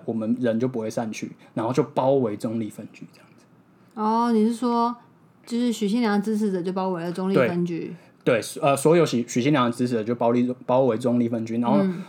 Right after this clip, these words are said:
Speaker 1: 呃，当时，呃，警察来了，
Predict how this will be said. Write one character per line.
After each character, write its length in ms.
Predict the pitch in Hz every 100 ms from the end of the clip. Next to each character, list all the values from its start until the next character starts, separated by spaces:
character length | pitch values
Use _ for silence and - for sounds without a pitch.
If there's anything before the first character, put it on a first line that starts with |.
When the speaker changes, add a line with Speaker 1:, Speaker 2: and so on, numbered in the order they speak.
| -
Speaker 1:
呃， 520 | 113 113 110 107 107 - _ _ _ _ _ _ _ _ _ _ _ _ _ _ _ _ _
当 220 | 170 175
时， 220 | 165 123
呃， 240 | 123 123 107
警 180 | 123 110
察 220 | - 113
来 240 | 117 110
了， 260 | 113 110